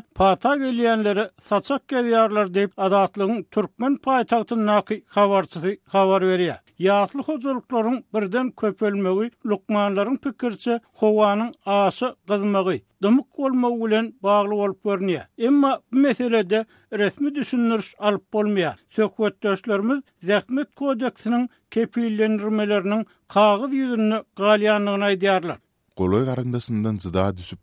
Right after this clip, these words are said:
Speaker 2: matam tutýan merhumyň belli günlerini eýdýän hojalyklar köpeldi. Olaryň garandaşlary, tanyşlary gelip,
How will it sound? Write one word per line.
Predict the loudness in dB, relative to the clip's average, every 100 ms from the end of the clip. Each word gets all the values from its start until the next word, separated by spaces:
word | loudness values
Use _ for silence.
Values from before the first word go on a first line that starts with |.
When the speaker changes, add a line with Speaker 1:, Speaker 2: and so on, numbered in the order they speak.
| -6
Speaker 2:
matam | 0 0 0 -8
tutýan | -10 _ -2 -2 -2
merhumyň | -4 -4 -4 -4 -4 -2 -2
belli | -4 -2
günlerini | -4 -4 -2 -2 -2 -4
eýdýän | -4 -2 -4 -4
hojalyklar | -6 -4 -4 -4 -6
köpeldi. | -6 -6 -4 -2 -2 0 -2 -6 _
Olaryň | -2 0 0 -2 -2
garandaşlary, | -2 -2 -2 -6 -4 -4 -4
tanyşlary | -6 -4 -4 -4 -6 -4
gelip, | -2 -2